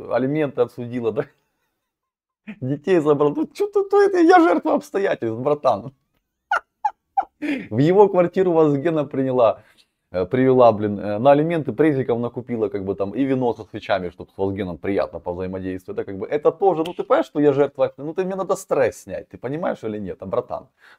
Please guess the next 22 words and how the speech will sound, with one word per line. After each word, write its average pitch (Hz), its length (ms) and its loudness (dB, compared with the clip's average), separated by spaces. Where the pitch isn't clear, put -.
<laughs> - 1300 -4
Боже, 151 420 4
они 156 260 2
сами 180 300 0
себе 170 300 -2
хотя 131 240 -6
бы 117 120 -2
верят, 180 200 -4
когда 123 140 -4
они 120 120 -8
все - 160 -10
это 127 120 -8
несут, 123 380 -10
скажите 110 320 -8
мне, 101 140 -8
пожалуйста, 98 360 -6
ну, 117 120 -8
то, 135 120 -4
то, 151 200 0
<laughs> - 160 -20
ну, 160 100 0
так 202 260 -4